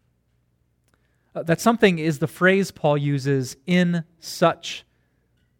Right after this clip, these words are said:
circumstances." You notice that he doesn't say,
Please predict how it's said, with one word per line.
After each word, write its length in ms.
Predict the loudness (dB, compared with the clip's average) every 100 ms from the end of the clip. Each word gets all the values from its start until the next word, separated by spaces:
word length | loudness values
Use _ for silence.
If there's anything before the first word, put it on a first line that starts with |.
| _ -18
circumstances." 1080 | -6 -4 -4 -6 -6 -8 -10 -20 -20 -20 _ _ _ _ _ _ _ _ _ _ _ _ _ _ _ _ _ _ _ _ _ _
You 100 | 4
notice 220 | 4 6
that 120 | 4
he 100 | 6
doesn't 320 | 4 4 0
say, 580 | -2 4 6 4 0 -4